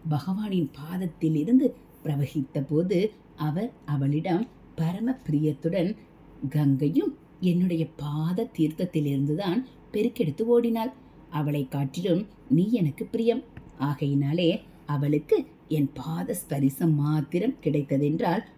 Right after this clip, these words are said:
உனக்கோ என் சர்வாங்க ஸ்பர்சமும் கிடைக்க அனுகிரகிக்கிறேன். இப்போது மரத்தடி வேரிலிருந்து புறப்பட்ட உனக்கு என் பாத ஸ்பர்சம்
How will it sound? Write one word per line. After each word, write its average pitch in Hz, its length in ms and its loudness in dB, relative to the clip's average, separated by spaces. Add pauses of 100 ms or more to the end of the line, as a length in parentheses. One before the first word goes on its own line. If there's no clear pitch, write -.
(140)
உனக்கோ 156 500 2 (320)
என் 151 260 2
சர்வாங்க 151 760 0
ஸ்பர்சமும் 156 720 -2 (340)
கிடைக்க 135 520 0 (340)
அனுகிரகிக்கிறேன். 226 760 2 (500)
இப்போது 156 520 2 (380)
மரத்தடி 165 580 2
வேரிலிருந்து 156 720 2
புறப்பட்ட 156 580 -2
உனக்கு 143 420 2 (480)
என் 220 220 4 (160)
பாத 165 460 0
ஸ்பர்சம் 139 600 -2